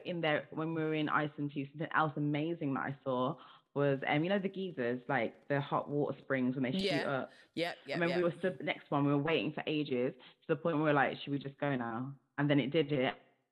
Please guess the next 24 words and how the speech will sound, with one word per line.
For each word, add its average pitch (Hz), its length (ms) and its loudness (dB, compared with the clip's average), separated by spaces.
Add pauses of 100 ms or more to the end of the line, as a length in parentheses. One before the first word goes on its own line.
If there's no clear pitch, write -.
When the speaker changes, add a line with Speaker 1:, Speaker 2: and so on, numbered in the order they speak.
(340)
Speaker 1:
and 131 120 2
it 113 120 -4
literally, 127 440 0
like, - 60 -8 (200)
took 139 140 -6
my 113 80 -2
breath - 180 -6
away. 117 180 -6
Like, - 180 -4
<gasps> - 40 -12
"Oh 277 280 -6 (100)
my 202 100 0
gosh." 156 180 -2 (1000)
Speaker 2:
Yeah, 156 240 -2
I 262 100 0
mean, 330 140 -4
Speaker 1:
Just 254 80 -2
'cause 247 60 2
it 240 60 4
Speaker 2:
like, 151 80 -4
Speaker 1:
surprised 135 320 0
me. 131 180 -4 (160)
Speaker 2:
yeah, 151 320 -2
na-, 220 100 -2